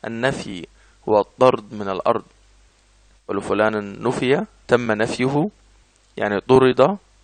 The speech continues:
وابتعد، يطرد من الأرض التي ارتكبوا فيها جرائمهم.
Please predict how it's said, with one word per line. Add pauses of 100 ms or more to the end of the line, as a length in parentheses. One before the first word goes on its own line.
(300)
وابتعد، (220)
يطرد
من
الأرض (640)
التي
ارتكبوا
فيها
جرائمهم.